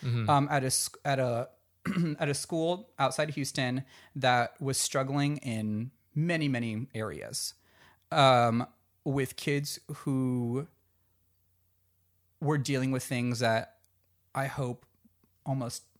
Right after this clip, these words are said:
Speaker 2: I hope that no one has to ever deal with. Um, and, you know, <laughs> and I walk in freshly graduated to this program, you know, I'm, I'm gonna rebuild this program. That's what I've been charged to do. And,
Speaker 1: Yep.
Speaker 2: and I know exactly how I'm gonna do it.
Speaker 1: Look, I watch
Speaker 2: A-
Speaker 1: Dangerous Minds. I know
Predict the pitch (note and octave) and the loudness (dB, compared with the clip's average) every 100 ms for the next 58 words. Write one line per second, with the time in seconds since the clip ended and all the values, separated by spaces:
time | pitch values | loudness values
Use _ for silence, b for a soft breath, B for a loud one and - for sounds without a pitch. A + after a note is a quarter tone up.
0 | D3 D#3 C3+ D3+ B2+ C3+ D3 D3 C3+ B2+ | 0 2 4 2 0 2 4 6 4 2
1 | B2 B2+ B2+ G#2 F2+ - - - - _ | 2 0 0 -2 -6 -10 -14 -16 -20 _
2 | b b b b b D3 C3+ B2 A#2+ A#2 | b b b b b 6 8 8 6 0
3 | C#3 - _ _ - b b b - D#3 | -6 -10 _ _ -20 b b b 0 4
4 | D3 C#3 D3 D3+ D3 D3+ G#3+ F3 F3 F#3 | 6 4 4 6 6 6 4 4 6 6
5 | - F#3 D#3 D3+ C3+ D#3+ - D#3+ D3+ D3 | 8 8 6 6 4 2 2 2 4 2
6 | A#2 A2 A2 F#2+ A2 B2+ B2 B B B | 2 2 0 -4 -6 -8 -10 B B B
7 | D#3 C3+ - C3+ A#2 A#2 A2+ B2 A#2+ A#2+ | -2 0 0 0 0 0 2 2 2 0
8 | C3 D#3 C3+ C#3+ C#3+ F3 D#3+ A#2+ C#3 B2+ | -4 -4 2 2 4 2 2 2 0 0
9 | B2 B2+ - G#2 G2 - C3 - A#2+ A2 | 0 -2 -4 -6 -6 -8 -6 -4 -2 0
10 | A#2 - B2 A#2+ - B2+ A#2+ A2 A2 A#2 | -2 0 0 0 -2 -4 -2 0 0 0
11 | A2+ A2+ B C#3+ D3+ C#3+ A#2+ B2+ F3+ F#3+ | -2 -2 B 2 4 4 2 2 4 4
12 | F#3+ D#3+ D3 C3 C#3+ C#3 A2+ A2 G#2+ G#2 | 4 0 4 4 4 4 0 0 0 0
13 | A2+ - D3+ F3+ F#3 D3+ C3 C#3 C3+ B2+ | -2 2 10 12 12 12 12 10 10 8
14 | A2+ B2 B2 C3+ C#3+ D3+ D#3 | 8 10 12 12 10 10 12